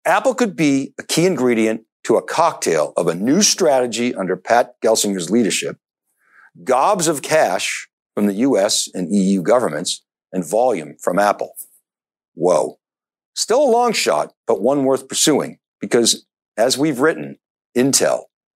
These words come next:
is too strategic to fail. Okay. Well, what do you think? You can D M me at D Vellante or email me at david dot vellante at siliconangle dot com or comment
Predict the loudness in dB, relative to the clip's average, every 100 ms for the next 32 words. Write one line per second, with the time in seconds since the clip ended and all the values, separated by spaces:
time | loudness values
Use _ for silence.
0 | -6 -2 0 0 0 0 0 0 -2 -6
1 | -12 _ _ -8 -6 -4 -6 -8 -18 _
2 | _ _ _ _ _ _ _ 0 0 0
3 | -6 -20 -20 -20 _ 0 2 4 2 2
4 | -2 -4 -6 -14 -20 -6 -2 0 2 4
5 | 4 2 2 2 2 0 0 2 2 0
6 | 0 0 2 2 0 -2 -2 0 2 0
7 | 2 2 2 0 0 0 0 0 2 0
8 | 0 2 2 2 2 2 2 0 0 0
9 | 0 -2 0 2 2 -2